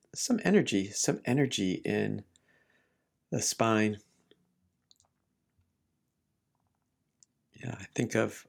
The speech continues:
uh, this practice in a way as cultivating being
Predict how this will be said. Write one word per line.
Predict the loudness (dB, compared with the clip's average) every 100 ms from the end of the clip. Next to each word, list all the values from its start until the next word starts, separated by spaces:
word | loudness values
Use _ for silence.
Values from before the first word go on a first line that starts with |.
| -16
uh, | -12 -12 -6
this | -6 -6
practice | -2 -2 -2 -4 -2 -2 0
in | -2
a | 0
way | 0 0 -2 -2
as | -6 -4 -4 -6 -2
cultivating | -2 0 0 0 0 -2
being | 0 2 2 0